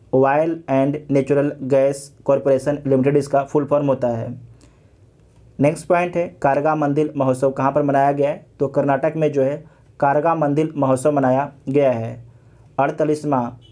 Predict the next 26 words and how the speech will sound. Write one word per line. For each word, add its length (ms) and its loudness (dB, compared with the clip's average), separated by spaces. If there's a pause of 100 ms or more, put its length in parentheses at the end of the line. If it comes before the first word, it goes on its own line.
ला 520 0 (420)
रोडा, 480 0 (720)
अड़तालीसवाँ 760 -2 (200)
ला 280 2
रोडा 420 0
इंटरनेशनल 680 0
ओपन 300 0 (140)
शतरंज 440 0
टूर्नामेंट 500 0 (400)
का 80 2
खिताब 380 0
किसने 260 -2
जीता 260 0
है? 120 -2 (360)
तो 240 2
डी 200 2
गुकेश 400 -2
ने 240 -2
जीता 240 2
है। 140 -2
दोबारा 240 4
देखिएगा, 460 0 (420)
अड़तालीसवाँ 800 -2 (380)
ला 480 2
रोडा 440 0
इंटरनेशनल 640 -2